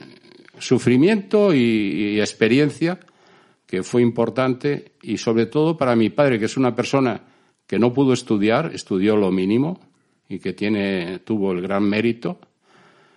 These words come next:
y que, sin embargo, a mí me enseñaba cuando él ya era un director de fotografía importante,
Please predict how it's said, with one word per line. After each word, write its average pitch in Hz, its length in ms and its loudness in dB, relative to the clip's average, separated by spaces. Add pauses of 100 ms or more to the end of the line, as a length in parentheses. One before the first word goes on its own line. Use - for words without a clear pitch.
(200)
y 98 120 -10
que, 101 140 -4
sin 107 220 -2
embargo, 123 380 0
a 131 40 2
mí 123 140 4
me 131 120 4
enseñaba 127 720 2
cuando 98 340 -2
él 113 100 0
ya 110 180 2
era 110 240 0
un 104 240 -2
director 101 400 -2
de 107 80 -2
fotografía 101 640 -2
importante, 110 720 -4